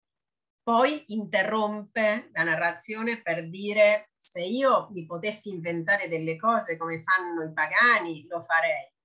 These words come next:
ma non sto facendo quello, quindi non posso descrivere." E adesso al verso settanta: "Però trascorro a quando mi svegliai", cioè perciò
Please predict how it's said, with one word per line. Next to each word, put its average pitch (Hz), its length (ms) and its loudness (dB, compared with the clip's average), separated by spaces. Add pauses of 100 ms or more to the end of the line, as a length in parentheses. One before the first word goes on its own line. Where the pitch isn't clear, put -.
(120)
ma 160 340 -2
non 190 220 -8
sto 202 220 -2
facendo 175 500 -4
quello, 220 400 0
quindi 175 400 -6
non 208 280 -8
posso 160 760 -8
descrivere." 139 920 -12 (360)
E 208 80 -4
adesso 214 420 2
al 175 120 -2
verso 196 400 2
settanta: 180 1080 -4 (520)
"Però 254 260 4
trascorro 240 640 -2
a 220 80 -2
quando 196 360 -4
mi 190 140 -8
svegliai", 185 800 -4 (440)
cioè 180 240 -8
perciò 240 680 2